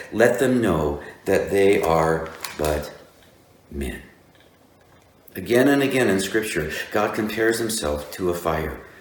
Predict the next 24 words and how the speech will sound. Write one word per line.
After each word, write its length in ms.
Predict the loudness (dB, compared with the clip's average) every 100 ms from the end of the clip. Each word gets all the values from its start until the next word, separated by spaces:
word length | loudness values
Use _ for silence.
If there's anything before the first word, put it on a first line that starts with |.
| -20 -20 -20 -10 -2
And 420 | 0 0 -4 0
when 260 | 4 4
things 480 | 4 4 4 4 0 -8 -2
are 140 | 4 4
ablaze 1000 | 4 6 8 8 8 6 4 0 -4 -14 -20 -8 2
out 320 | 4 4 0
there, 300 | -2 -4 -8 -14 -20 -20 _ -10
more 280 | 0 4 4
than 200 | 4 2
anything, 480 | 4 2 2 0 0
we 120 | 0
need 200 | -2 -2
the 100 | -2
warmth 440 | 0 0 -2 -4
of 100 | -6
his 220 | -6 -6
love 360 | -2 -2 -2 -4
in 200 | -6 -6
here 500 | -6 -6 -4 -6 -10 -16 -20 -20 -20 _ _
and 160 | -8 -4
even 260 | -4 -2 -2
more 240 | -2 -4
in 300 | -8 -8 -10
here. 460 | -10 -10 -10 -10